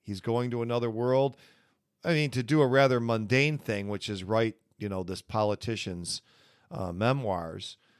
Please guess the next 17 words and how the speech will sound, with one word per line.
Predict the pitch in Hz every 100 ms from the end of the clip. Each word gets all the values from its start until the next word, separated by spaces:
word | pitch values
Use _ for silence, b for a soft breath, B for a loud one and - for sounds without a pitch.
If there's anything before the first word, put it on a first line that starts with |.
| b b b -
Uh, | 107 104 101
but | 123
of | 120
course, | - 117 110
it's, | 101 - -
it's | 120 - 107
n-, | 107 _
that's | - 104 -
not | 110 95
where | 101
the | 85
story | - 113 101 92
is |
going | 85 101 92
to | 78
go. | 110 131 113 113 110 b b b _ _ _ _ _ _ _ - -
Um, | - 107 104 98 98 120